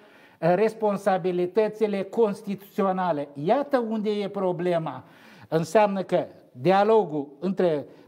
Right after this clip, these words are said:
Parlament și președinție, între alți actori politici importanți, aici trebuia, dar nu din blat cu plânsul pe la Consiliul Europei, când e convenabil. De ce? Și am spus, de ce, eh, în postarea mea de astăzi,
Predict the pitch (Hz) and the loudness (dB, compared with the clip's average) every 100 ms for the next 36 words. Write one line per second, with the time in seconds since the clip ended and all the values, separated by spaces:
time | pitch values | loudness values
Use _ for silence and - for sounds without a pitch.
0 | _ 185 175 170 180 208 202 - 180 175 | _ 2 4 0 0 -2 -4 -6 -4 -2
1 | 180 156 160 156 214 202 202 175 170 175 | -4 -4 -6 -4 -4 -2 -4 -6 -2 -2
2 | 175 202 220 220 190 - 220 196 147 - | 2 2 2 0 -2 0 -2 -2 -6 -6
3 | 196 196 190 - - 190 175 185 180 185 | -4 -2 -4 -6 -8 -8 -2 -2 0 0
4 | 175 - - _ 208 262 - - 208 185 | -2 -8 -20 _ 0 0 -4 -2 -2 0
5 | 185 135 - - 170 214 240 294 262 247 | -2 -2 -10 -8 0 2 2 -4 -2 -2
6 | 214 247 247 - - _ 226 220 208 208 | 0 0 0 -12 -20 _ 4 4 2 2
7 | 233 233 214 220 190 - - 214 202 190 | 2 2 -2 -4 -4 -12 0 2 2 0
8 | 202 190 - 226 208 196 190 202 196 190 | -4 -4 -4 -2 0 0 0 -2 -4 -6
9 | - 226 202 196 196 196 180 190 196 180 | 0 0 2 -2 -2 -4 0 0 0 -2
10 | 151 127 - - 156 202 202 311 262 - | -4 -8 -14 -14 -4 -4 -2 -2 -4 -6
11 | - _ - 190 202 - 190 - - 180 | -20 _ 2 2 2 -2 -4 -4 -8 -6
12 | 220 294 277 - 165 170 165 160 180 170 | -2 0 0 0 0 0 -2 -4 -4 -2
13 | - 185 170 170 165 170 151 - 143 | 0 0 -2 -2 -2 0 -2 -4 -8